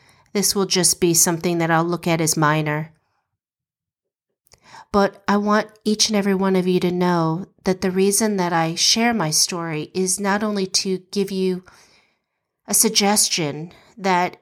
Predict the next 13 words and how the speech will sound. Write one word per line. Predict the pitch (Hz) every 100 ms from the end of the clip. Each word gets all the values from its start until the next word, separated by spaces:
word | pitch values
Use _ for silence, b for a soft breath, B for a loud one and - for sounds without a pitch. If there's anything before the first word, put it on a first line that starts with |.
| _
if | 208 214 214
you're | 202
in | 160 185
a |
situation | - 185 - 190 180 180 - 190 170
where | 180 180 180
you | 170 185
are | 180 165
having | 180 190 190 180
some | - 196
conversations | - 208 190 190 - 196 196 202 185
about | 165 165 -
things, | 175 175 180 -